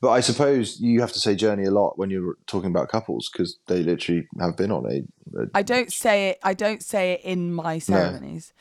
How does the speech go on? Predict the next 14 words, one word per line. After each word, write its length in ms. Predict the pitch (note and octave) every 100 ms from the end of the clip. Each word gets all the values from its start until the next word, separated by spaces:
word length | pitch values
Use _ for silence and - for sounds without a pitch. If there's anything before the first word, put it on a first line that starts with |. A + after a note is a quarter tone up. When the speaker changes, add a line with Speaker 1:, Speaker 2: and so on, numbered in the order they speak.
| _ _ _
Speaker 2:
Today's 720 | - A3 A#3+ A#3+ B3 B3+ A#3+ -
wed-, 340 | G3 F#3+ G#3+ G3
we're 80 | G#3
going 260 | A3 G3
off 140 | F3 -
piece 300 | F#3 D#3+ -
now, 140 | B2
but 180 | D3+ D#3+
today's 420 | - - A3 A3
wedding 460 | F#3+ G3 E3 D#3 D3+
are, 240 | E3 D#3+
they 220 | D#3+ F3
are 160 | E3+ E3
so 720 | - - - - G3+ A3 B3+